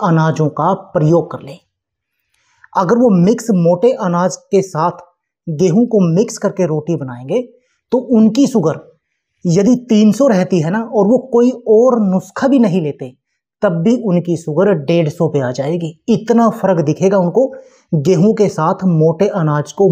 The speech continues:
मिक्स करने का। और आपने मिक्स क्या करना है, आप रागी मिक्स कर सकते हैं,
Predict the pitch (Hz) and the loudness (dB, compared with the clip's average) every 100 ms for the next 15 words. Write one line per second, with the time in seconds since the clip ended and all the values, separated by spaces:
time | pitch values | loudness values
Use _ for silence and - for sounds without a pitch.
0 | 143 139 160 - - 139 135 - 156 - | 2 0 -2 -4 -6 -4 -6 -10 -14 -18
1 | _ _ - - 185 175 180 214 208 226 | _ _ -20 -4 0 0 0 2 2 0
2 | - _ _ _ 160 180 233 - 226 - | -4 _ _ _ 2 2 0 -2 -4 -2
3 | 160 156 143 - 190 180 175 160 160 160 | -4 -6 -8 -4 -4 -2 -2 0 0 2
4 | 233 190 185 - 156 - - - 135 - | 2 2 -2 -6 -8 -10 -14 -10 -12 -12